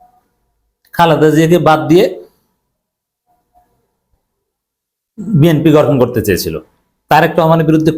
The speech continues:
কত কথা বলেছিল এই মেজর হাফিজ ওয়ান ইলেভেনের সময়, এমনকি পরে হাসিনার সময় বলেছে।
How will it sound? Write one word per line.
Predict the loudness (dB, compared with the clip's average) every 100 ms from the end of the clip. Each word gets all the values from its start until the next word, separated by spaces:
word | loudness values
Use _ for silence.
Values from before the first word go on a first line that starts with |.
| 0
কত | 2 0 2
কথা | 2 2
বলেছিল | 2 0 0 -2 -4 -6 _ _ -2
এই | -2 -2
মেজর | -2 -2 -2
হাফিজ | -4 -8 -12 -4
ওয়ান | -2 0
ইলেভেনের | 0 2 -2 -4
সময়, | -4 -2 0
এমনকি | 0 0 -2 0
পরে | 0
হাসিনার | 0 -2 -2 -2
সময় | -2 -2
বলেছে। | 0 -4 -6